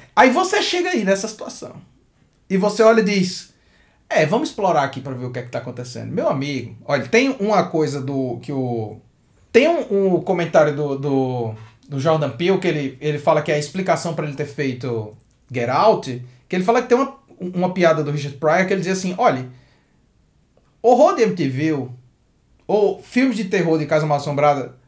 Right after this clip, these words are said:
não funcionariam com pessoas negras." Porque ele diz, olha, imagina a cena.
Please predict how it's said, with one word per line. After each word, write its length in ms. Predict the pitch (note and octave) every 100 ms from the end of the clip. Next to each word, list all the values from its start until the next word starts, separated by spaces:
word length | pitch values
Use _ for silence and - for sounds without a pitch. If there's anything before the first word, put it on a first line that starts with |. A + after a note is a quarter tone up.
| _
não 460 | C#3 F3+ G#3 C#4 F4
funcionariam 1040 | - B3+ - G#3+ A#3 D3 C3+ D#3+ B2 B2 - - _ _
com 160 | - G3
pessoas 460 | F#3+ F#3+ - F#3+ D#3+
negras." 520 | A#2+ A2 - - - _ _ _ _ _ -
Porque 220 | A#3 B3+
ele 100 | B3
diz, 160 | F#3+ F3+
olha, 140 | G3
imagina 360 | C4 A#3+ B3+ A#3+
a 40 |
cena. 380 | - B2+ A2